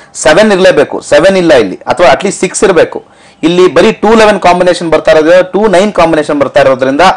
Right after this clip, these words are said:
ಯಾವ್ದೋ ಪದಾರ್ಥವನ್ನ ಕೊಂಡ್ಕೊಂಡು ಅದಕ್ಕೆ ಮಾರ್ಜಿನ್ ಇಟ್ಕೊಂಡು ಅದನ್ನು ವ್ಯಾಪಾರ ಮಾಡ್ತಕ್ಕಂಥ ಬಿಸಿನೆಸ್ ನ ಮಾತ್ರ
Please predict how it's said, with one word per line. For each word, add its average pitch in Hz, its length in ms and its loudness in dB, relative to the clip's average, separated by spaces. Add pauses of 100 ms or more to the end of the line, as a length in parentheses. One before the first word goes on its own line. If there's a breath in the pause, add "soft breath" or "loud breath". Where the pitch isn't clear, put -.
(320 loud breath)
ಯಾವ್ದೋ 160 220 4
ಪದಾರ್ಥವನ್ನ 175 720 0 (440 loud breath)
ಕೊಂಡ್ಕೊಂಡು 196 540 2
ಅದಕ್ಕೆ 170 340 2
ಮಾರ್ಜಿನ್ 185 480 0
ಇಟ್ಕೊಂಡು 190 340 0
ಅದನ್ನು 180 200 0
ವ್ಯಾಪಾರ 180 380 2
ಮಾಡ್ತಕ್ಕಂಥ 170 720 -2 (960 loud breath)
ಬಿಸಿನೆಸ್ 165 540 0
ನ 202 40 2
ಮಾತ್ರ 220 500 0